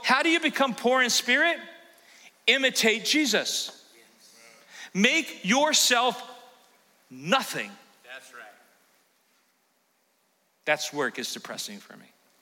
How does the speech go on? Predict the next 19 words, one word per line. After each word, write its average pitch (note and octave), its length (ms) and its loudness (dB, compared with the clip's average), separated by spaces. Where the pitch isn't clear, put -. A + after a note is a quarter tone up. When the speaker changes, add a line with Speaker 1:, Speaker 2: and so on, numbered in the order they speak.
Speaker 1:
Our F#3+ 100 4
whole A3 200 -2
lives, G#3 420 -2
we're C#3 80 -6
taught D#3 320 -4
to C#3 40 -10
make C#3+ 220 -6
ourselves B2+ 340 -4
something, - 340 -8
right? C#4 260 -12
Speaker 2:
Yep. - 960 -20
Speaker 1:
That's E3 160 -4
what F3+ 80 0
I C4 120 4
was E4+ 160 2
taught. A2+ 360 -8
And D3+ 100 0
I C4 80 2
had C#4 220 0